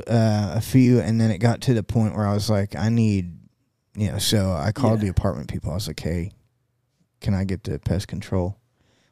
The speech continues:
Speaker 1: Well, they were like, "Yeah, pest control's actually out here. They'll come over, you know, in a little bit." So this kid shows up, um, speaking of college, he probably, he looked like college age.
Speaker 2: Nice.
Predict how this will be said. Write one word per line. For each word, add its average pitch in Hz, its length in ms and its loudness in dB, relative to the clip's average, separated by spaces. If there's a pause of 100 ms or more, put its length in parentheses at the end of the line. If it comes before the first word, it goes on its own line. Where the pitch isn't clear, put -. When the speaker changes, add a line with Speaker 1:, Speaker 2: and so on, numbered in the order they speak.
(100)
Speaker 1:
Well, 107 120 4
they 107 60 6
were 107 80 6
like, 87 160 0
"Yeah, 123 160 6
pest 110 280 4
control's 98 380 2
actually 80 360 0
out 107 180 6
here. 98 260 6
They'll 92 120 2
come 85 460 -4 (500)
over, 95 400 2 (160)
you 98 120 -6
know, 87 240 -10 (180)
in 101 80 -6
a 95 80 -4
little 113 160 6
bit." 101 320 2
So 92 340 0 (1700)
this - 120 -6
kid 131 220 6
shows 104 320 4
up, 92 180 0 (340)
um, 92 540 0 (380)
speaking 110 340 2
of 104 80 -4
college, 101 440 0
he 107 100 -4
probably, 104 400 4
he 117 160 4
looked 110 280 2
like 98 220 0
college 98 380 0
age. 101 400 0
Speaker 2:
Nice. 117 500 -14